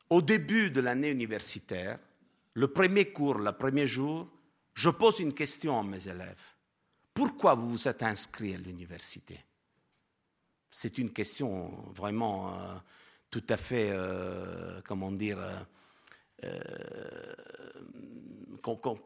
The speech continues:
qu'on, c'est une question qu'on ne pose pas toujours à quelqu'un à l'université. Donc les élèves trouvent très étrange cette question.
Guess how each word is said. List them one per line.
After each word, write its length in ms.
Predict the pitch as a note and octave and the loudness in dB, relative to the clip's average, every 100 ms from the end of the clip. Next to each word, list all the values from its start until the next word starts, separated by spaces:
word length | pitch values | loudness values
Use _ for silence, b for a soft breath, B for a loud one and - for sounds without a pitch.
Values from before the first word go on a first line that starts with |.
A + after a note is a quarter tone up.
| - - - - | -14 -12 -12 -4
qu'on, 320 | B2 C3 A#2+ | 0 0 -2
c'est 300 | A2 - C#3 | -6 -4 -2
une 100 | D3 | -2
question 300 | C3 C#3 F3+ | 0 2 0
qu'on 140 | C3+ B2+ | 2 0
ne 60 | |
pose 260 | - C#3 - | 4 2 4
pas 180 | - F3 | 8 8
toujours 680 | - D#3+ D#3 B3+ A2 - - _ _ - | 6 2 4 4 2 -2 -16 _ _ -6
à 60 | A2+ | -4
quelqu'un 400 | - G2+ - A#2+ | -2 -4 -2 0
à 60 | |
l'université. 680 | F#2+ F#2 F#2 F#2 - F#2+ F3+ | 0 -2 -4 -4 -6 -6 -2
Donc 200 | B2+ A#2 | -2 0
les 180 | G#2+ A#2 | 0 2
élèves 300 | D3 F3 A#2+ | 2 0 -2
trouvent 300 | C#3+ B2 - | -4 -4 0
très 280 | E3+ E3+ C#3 | 2 4 2
étrange 460 | C3 G3 E3+ G2 | 4 4 4 2
cette 240 | - F2+ - | -4 -10 -10
question. 340 | F2 - E2+ | -12 -12 -14